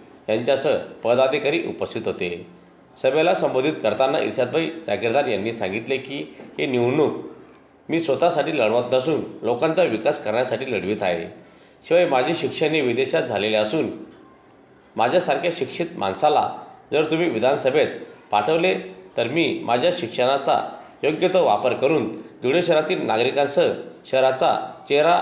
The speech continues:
मोहरा बदलल्याशिवाय राहणार नाही, असे आव्हान रिशादभाई जगेदार यांनी आज, आजच्या सभेत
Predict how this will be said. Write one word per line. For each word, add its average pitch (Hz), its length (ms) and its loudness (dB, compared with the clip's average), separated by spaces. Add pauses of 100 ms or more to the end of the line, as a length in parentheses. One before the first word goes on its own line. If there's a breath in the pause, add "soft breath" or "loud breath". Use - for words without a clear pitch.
(100)
मोहरा 147 300 4 (520)
बदलल्याशिवाय 131 580 2
राहणार 117 340 2
नाही, 87 180 -2 (440 loud breath)
असे - 240 2
आव्हान 113 460 2 (840)
रिशादभाई 165 440 2
जगेदार 135 460 2
यांनी 113 300 0
आज, - 400 0 (300)
आजच्या 156 280 0
सभेत 120 300 2